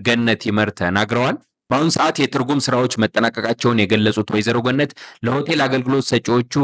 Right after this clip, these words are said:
ከቅጣት በፊት ማስጠንቀቂያ እየተሰጠ እንደሚገኝ አስረድተዋል። በዚህም ባለፈው አንድ ወር ውስጥ ብቻ ሠላሳ አምስት ሆቴሎችና ሬስቶራንቶች የማስጠንቀቂያ ደብዳቤ እንደደረሳቸው ገልጸዋል። ከቀጣዩ ሰኔ ወር ጀምሮ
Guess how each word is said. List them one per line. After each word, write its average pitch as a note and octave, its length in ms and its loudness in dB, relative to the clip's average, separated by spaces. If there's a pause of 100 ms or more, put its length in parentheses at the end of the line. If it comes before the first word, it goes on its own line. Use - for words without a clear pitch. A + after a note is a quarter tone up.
ከቅጣት B2 540 0
በፊት B2 320 2
ማስጠንቀቂያ G#2+ 600 2
እየተሰጠ G#2 480 0
እንደሚገኝ G#2 540 0
አስረድተዋል። A#2 600 -2 (920)
በዚህም D#3+ 420 0
ባለፈው C3+ 500 0 (100)
አንድ C#3 260 0
ወር A#2 140 2
ውስጥ A#2 220 -2
ብቻ C3 380 0
ሠላሳ A#2 380 0
አምስት B2+ 340 2
ሆቴሎችና A2+ 800 0
ሬስቶራንቶች A2+ 680 0
የማስጠንቀቂያ A2 640 0
ደብዳቤ G2 380 0
እንደደረሳቸው G#2+ 760 0
ገልጸዋል። D3 380 0 (340)
ከቀጣዩ D3 560 -2
ሰኔ B2+ 300 0
ወር A#2+ 280 0
ጀምሮ A#2+ 360 -2